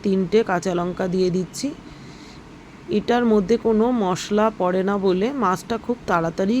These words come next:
কিন্তু হয়ে যায়। কেমন হলো রেসিপিটা আর দেখতে কেমন লাগছে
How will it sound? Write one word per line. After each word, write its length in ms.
কিন্তু 340
হয়ে 260
যায়। 180
কেমন 420
হলো 380
রেসিপিটা 640
আর 180
দেখতে 360
কেমন 320
লাগছে 360